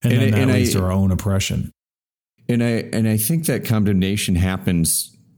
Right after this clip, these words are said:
Speaker 2: certainly externally, right? Here's all these factors in the world that I don't like. I don't like the war in Europe. I don't like inflation. I don't like the looming depression. Um, I don't like the cost increases in my business.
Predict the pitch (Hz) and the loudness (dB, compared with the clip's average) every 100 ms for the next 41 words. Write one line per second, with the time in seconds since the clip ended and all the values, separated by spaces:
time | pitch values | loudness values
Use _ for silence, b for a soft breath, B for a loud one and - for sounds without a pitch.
0 | - - 165 113 92 85 - - - 95 | -4 -2 0 0 0 0 -4 -4 -4 0
1 | 90 71 - _ _ _ - 92 101 92 | 0 -2 -8 _ _ _ -4 -2 0 0
2 | 127 120 117 101 90 - 98 92 - 85 | 0 0 0 0 0 -2 -4 -2 -2 0
3 | 87 82 85 82 78 80 80 76 73 - | 0 0 0 0 0 -2 -2 -2 -4 -6
4 | - b b - 78 71 - _ _ _ | -12 b b -4 -2 -4 -12 _ _ _
5 | - 90 92 92 92 95 90 90 85 113 | -4 -2 0 0 0 0 0 2 2 2
6 | 120 117 92 85 85 82 78 82 - 107 | 0 -2 0 0 0 -2 -2 -2 -2 -2
7 | 107 107 98 85 82 82 - 85 85 78 | -2 0 0 0 0 -2 -2 0 0 0
8 | 71 - 117 110 - 107 98 _ _ _ | -2 -2 -2 -2 -2 -2 -4 _ _ _
9 | _ _ - 80 80 78 78 78 90 87 | _ _ -4 -2 -2 -2 -2 -2 -2 -2
10 | 80 87 - - 143 135 - 120 107 117 | -2 -2 -4 -4 -2 -2 -2 -2 0 0
11 | 107 123 107 104 98 92 90 87 - 113 | 0 0 0 0 0 2 0 0 0 0
12 | 113 107 107 98 - - | 0 0 0 0 -2 -4